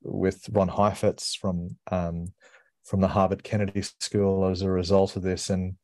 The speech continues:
you know, if I was to say that, we talked a little bit earlier about, um, you know, developmental leadership and, and, uh, and Bob Keegan, also from the Harvard School of Education. Bob Keegan kind of brought that to life to me, you know, during one of our conversations.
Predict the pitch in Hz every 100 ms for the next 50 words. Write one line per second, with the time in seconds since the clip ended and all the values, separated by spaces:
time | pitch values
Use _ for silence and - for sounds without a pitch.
0 | _ _ _ _ - 104 101 98 101 104
1 | 113 107 107 104 - - - 113 110 113
2 | 104 101 95 113 - 131 110 113 104 98
3 | 98 101 101 98 90 95 90 87 - -
4 | 95 95 90 90 90 _ _ _ _ _
5 | _ - 98 95 90 101 101 92 98 95
6 | 98 95 95 101 - 107 104 104 92 90
7 | - 98 92 90 92 - - 92 92 90
8 | 92 95 104 101 - 113 110 117 107 101
9 | 104 - 104 98 - 101 95 92 92 95
10 | 98 95 - 101 98 101 110 101 - 98
11 | 110 110 - 117 113 113 120 113 104 -
12 | _ _ _ 113 113 - 113 - - 107
13 | 101 107 - 113 101 101 123 147 139 107
14 | 104 107 107 104 101 101 98 98 - 101
15 | 101 104 101 123 127 135 135